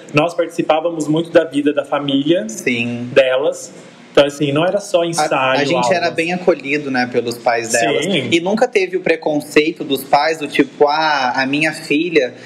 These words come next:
Speaker 2: vai, vai ter contato com gays." A gente era bem aceito pelos pais, né?
Speaker 1: Sim, demais. É.
Speaker 2: Isso era bem bacana.
Speaker 1: Foi
Speaker 2: E
Speaker 1: uma
Speaker 2: é
Speaker 1: fase
Speaker 2: onde a gente
Speaker 1: legal.
Speaker 2: volta naquela, naquele tema, né, do o preconceito. Ele não,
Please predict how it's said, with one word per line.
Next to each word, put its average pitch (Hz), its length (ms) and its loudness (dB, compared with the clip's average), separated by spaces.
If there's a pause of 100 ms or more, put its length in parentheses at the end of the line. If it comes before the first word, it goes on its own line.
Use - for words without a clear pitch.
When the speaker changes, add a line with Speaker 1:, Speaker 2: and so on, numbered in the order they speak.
(200)
Speaker 2:
vai, 135 460 2
vai 139 140 4
ter 151 140 -2
contato 139 580 0
com 143 200 0
gays." 131 600 -2
A 127 60 2
gente 147 260 0
era 151 200 0 (600)
bem 160 480 2
aceito 127 500 0
pelos 120 300 0
pais, 110 400 0
né? 123 220 2
Speaker 1:
Sim, 123 60 -2
demais. 117 580 0 (480)
É. 127 100 2
Speaker 2:
Isso 127 160 2
era 131 180 0
bem 131 220 0
bacana. 123 580 0
Speaker 1:
Foi 143 140 4
Speaker 2:
E 160 40 2
Speaker 1:
uma 160 100 2
Speaker 2:
é 165 80 0
Speaker 1:
fase 160 140 0
Speaker 2:
onde 160 100 0
a - 20 2
gente 170 160 2
Speaker 1:
legal. 165 140 0
Speaker 2:
volta 160 400 0
naquela, 160 480 0
naquele 151 300 0
tema, 135 360 0
né, 123 160 2
do 123 140 -4
o 123 480 0
preconceito. 135 720 0
Ele 139 120 -4
não, 156 400 -2